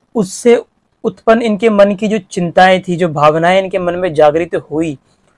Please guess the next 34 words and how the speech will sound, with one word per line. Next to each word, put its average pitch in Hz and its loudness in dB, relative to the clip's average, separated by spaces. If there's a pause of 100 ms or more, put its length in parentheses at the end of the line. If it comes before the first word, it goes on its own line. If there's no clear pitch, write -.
(440)
उन 262 4
सभी 190 2
को 190 2 (340)
राम 196 2
की 220 -4 (220)
कथा 190 4
के 202 -2
साथ 175 0
जोड़ 165 2
करके 170 0
वो 165 -2
चिंता 180 0 (260)
इन्होंने 175 0 (260)
बताई। 139 -2 (120)
और 185 2
वो 269 0
चिंता 247 0
कैसे, 269 -2 (420)
चिंता 214 0
करने 240 4
वाली 247 4
बात 220 2
ना 196 2
होते 175 0
हुए 165 -2
भी 180 -2
चिंता 190 0
कैसे 190 0
एक 220 -10 (400)
उन्हें 185 -2 (320)
होने 175 -2 (300)
लग 160 2
जाती 147 -4
है। 135 -14